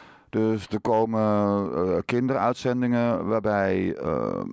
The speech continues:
eh, scripts geschreven gaan worden dat, eh, blanke kinderen, eh, buitenlandse kinderen pesten. Dus dat, ja, als het dan in de werkelijkheid, eh, dat die, dat die verhouding zo scheef ligt, hè, dat al die blanke moeders aan het klagen zijn over dat pesten door die buitenlandse kinderen,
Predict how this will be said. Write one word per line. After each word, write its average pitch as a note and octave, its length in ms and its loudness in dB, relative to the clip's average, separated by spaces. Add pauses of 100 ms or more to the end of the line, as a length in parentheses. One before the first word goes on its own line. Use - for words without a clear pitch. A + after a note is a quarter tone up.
eh, D2 280 -2
scripts - 440 -4
geschreven C3 460 -2
gaan A#2 140 -2
worden A2 640 0
dat, F2 280 -2
eh, E2+ 300 -2 (160)
blanke G#2 640 0
kinderen, D#3 720 -2 (1500)
eh, F2 420 0
buitenlandse A2 600 -2
kinderen D#2+ 380 -4
pesten. D#2 400 -10 (800)
Dus - 100 -20
dat, - 160 -18 (600)
ja, C3 120 0
als A#2+ 160 0
het C#3 120 -4
dan C#3+ 180 0
in C3 120 0
de B2+ 80 0
werkelijkheid, C3 800 0
eh, - 120 -4 (180)
dat B2+ 160 -4
die, B2+ 160 0
dat A#2 160 -4
die A#2+ 100 -4
verhouding E3 440 -2
zo G#3+ 120 -2
scheef G3 380 -2
ligt, B2 200 -2
hè, F3 180 -2
dat E3+ 180 -4
al C3+ 140 0
die B2+ 120 -2
blanke D3 320 -2
moeders C3 280 0
aan A2+ 80 0
het G#2+ 80 -2
klagen C#3 360 -2
zijn G2 260 0
over G2+ 240 -2
dat - 120 -4
pesten C3 300 -4
door G#2 120 0
die G2+ 80 -4
buitenlandse F#2 460 -4
kinderen, F3+ 400 -2